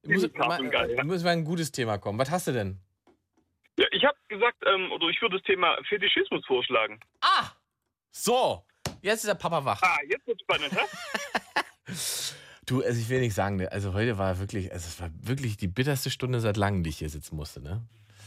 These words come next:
Speaker 1: Ja, keine Sorge, jetzt bin ich
Speaker 2: Thematisch.
Speaker 1: da.
Speaker 2: Und normalerweise ist Abschweifen immer super geil, ne, weil die Leute, äh, Sachen mitbringen, die ihnen irgendwie auf dem Herzen liegen, die irgendwie spannend sind und so weiter. Aber heute war irgendwie der Wurm drin. So, F-, Fetisch. Warum ist denn Fetisch für dich ein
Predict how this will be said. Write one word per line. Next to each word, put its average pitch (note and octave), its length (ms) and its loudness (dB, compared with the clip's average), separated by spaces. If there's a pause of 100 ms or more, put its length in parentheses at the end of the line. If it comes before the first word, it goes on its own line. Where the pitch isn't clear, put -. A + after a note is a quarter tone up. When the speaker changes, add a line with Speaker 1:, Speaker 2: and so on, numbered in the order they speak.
(120)
Speaker 1:
Ja, - 240 -2
keine A2+ 340 4
Sorge, C3 280 6
jetzt B2+ 80 -4
bin - 100 -8
ich A#2 60 -2
Speaker 2:
Thematisch. F#2+ 420 4
Speaker 1:
da. - 80 -10 (380)
Speaker 2:
Und - 120 6
normalerweise F3+ 540 6
ist D#3+ 100 2
Abschweifen F3+ 540 0
immer E3+ 180 4
super F#3 380 2
geil, F3+ 260 2
ne, D3 100 2
weil C#3+ 100 4
die D3 60 -2
Leute, D#3+ 280 2
äh, C#3 300 -2
Sachen C3+ 280 2
mitbringen, D3+ 360 2
die D3 140 0
ihnen C#3+ 100 0
irgendwie C#3 260 0
auf C3 80 -2
dem C3 80 0
Herzen D#3 260 0
liegen, C#3+ 160 -2
die C#3 60 -2
irgendwie C3 220 -4
spannend D#3 340 0
sind C#3+ 180 -2
und B2+ 60 0
so B2+ 80 -2
weiter. B2 240 4
Aber G#2+ 180 0
heute B2+ 220 -2
war C3+ 100 4
irgendwie B2 220 0
der G2+ 160 2
Wurm G2+ 180 2
drin. F#2 240 2
So, - 640 2
F-, D3 260 2
Fetisch. G3 400 4
Warum G3+ 220 6
ist B3 100 0
denn A#3 120 2
Fetisch A#3+ 280 0
für G3+ 80 -6
dich F#3 140 -2
ein F3+ 80 0